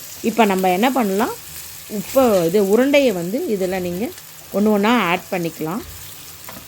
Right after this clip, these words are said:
இதோட பச்சை மிளகாயும் ஆட் பண்ணிக்கணும் கண்டிப்பா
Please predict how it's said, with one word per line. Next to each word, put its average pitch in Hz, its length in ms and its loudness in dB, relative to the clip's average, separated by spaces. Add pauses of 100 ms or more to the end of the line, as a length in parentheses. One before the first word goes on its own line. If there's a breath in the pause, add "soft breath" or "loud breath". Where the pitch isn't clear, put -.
(2500)
இதோட 220 380 6
பச்சை 302 320 2
மிளகாயும் 220 500 2
ஆட் 180 200 -4
பண்ணிக்கணும் 151 420 -6
கண்டிப்பா 175 400 -2